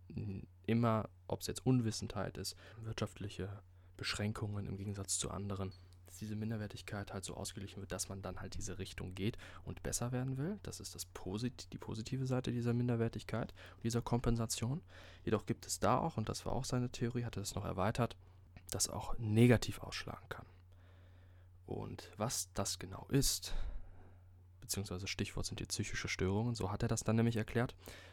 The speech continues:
So viel kann ich schon mal sagen, aber was das dann im Detail ist und noch viel interessanter, was der Grund dafür ist, dass überhaupt es ins Negative ausschlägt, das würde ich gerne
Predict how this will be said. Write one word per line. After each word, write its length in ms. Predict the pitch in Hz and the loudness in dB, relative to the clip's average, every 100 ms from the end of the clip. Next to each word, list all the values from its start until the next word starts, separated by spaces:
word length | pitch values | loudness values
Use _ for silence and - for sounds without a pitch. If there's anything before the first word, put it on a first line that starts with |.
| - | -14
So 120 | - | -12
viel 360 | - 92 92 95 - | -6 -4 -4 -6 -10
kann 160 | - 98 | -8 -6
ich 80 | 98 | -4
schon 140 | 90 | -6
mal 80 | 90 | -4
sagen, 320 | 95 107 120 | -2 0 0
aber 280 | 92 95 92 | 0 2 2
was 140 | 104 | 0
das 160 | - - | -2 -6
dann 180 | - - - - - - | -4 -6 -10 -20 -10 -2
im 180 | 92 | 0
Detail 460 | 101 - - 139 156 | 0 -2 0 0 0
ist 240 | 95 - - - - - | -2 -8 -12 -16 -14 -4
und 160 | 101 | 0
noch 120 | 104 | 2
viel 220 | - 117 117 | 2 2 2
interessanter, 640 | 113 107 - 107 107 98 | 0 0 0 0 -2 -2
was 240 | 98 - | -2 -2
der 140 | - 87 | -4 -8
Grund 540 | - 110 160 196 - - - - | 0 8 8 8 2 -4 -8 -8
dafür 340 | - - - - | -6 -6 -8 -8
ist, 320 | - - - - - - | -6 -8 -10 -18 -12 -4
dass 180 | 98 104 | -2 -2
überhaupt 400 | 98 95 92 101 | -2 -4 -2 -2
es 140 | - | -2
ins 400 | 104 95 - - | -4 -4 -4 -2
Negative 520 | 104 101 92 101 95 | -2 -2 -4 -6 -4
ausschlägt, 520 | 95 110 - 117 - - - - - - - - | -2 -2 0 -2 -2 -14 -18 -20 -20 -20 -18 0
das 560 | 95 104 - - - - | 2 2 0 -2 -6 -8
würde 260 | 113 101 104 | -4 -4 -4
ich 100 | - | -4
gerne 480 | 95 95 95 95 | -4 -4 -4 -6